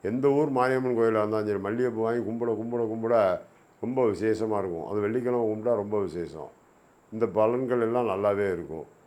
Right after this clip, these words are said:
அடுத்து உத்திராட நட்சத்திரம், அவங்களுக்கு அதை விட கஷ்டம். அவங்க பிதிர். அப்போ ஒரு மண் சட்டியில கொஞ்சம் தயிர் சாதம் வச்சு, அமாவாசை அமாவாசைக்கு உங்க பிதிர்களை நினைச்சு வச்சீங்கன்னா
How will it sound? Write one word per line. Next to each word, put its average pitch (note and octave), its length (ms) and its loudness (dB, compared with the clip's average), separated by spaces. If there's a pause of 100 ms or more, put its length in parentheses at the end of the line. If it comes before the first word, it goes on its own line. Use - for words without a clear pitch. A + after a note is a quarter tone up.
(140)
அடுத்து A2 240 0
உத்திராட A#2 400 2
நட்சத்திரம், G2 640 -4 (420)
அவங்களுக்கு A2 420 2
அதை G#2+ 180 4
விட B2+ 220 4
கஷ்டம். F#2 460 -2 (480)
அவங்க A#2 480 2
பிதிர். B2+ 280 2 (440)
அப்போ A2+ 240 0
ஒரு A#2+ 140 2
மண் C3 320 2
சட்டியில B2 600 2 (340)
கொஞ்சம் A2 220 0
தயிர் B2+ 260 2
சாதம் A#2+ 360 4
வச்சு, G#2 480 -4
அமாவாசை A2+ 420 2
அமாவாசைக்கு A#2 420 -2
உங்க A2 340 -2
பிதிர்களை A#2+ 360 0
நினைச்சு G#2 280 -4
வச்சீங்கன்னா F#2+ 680 -2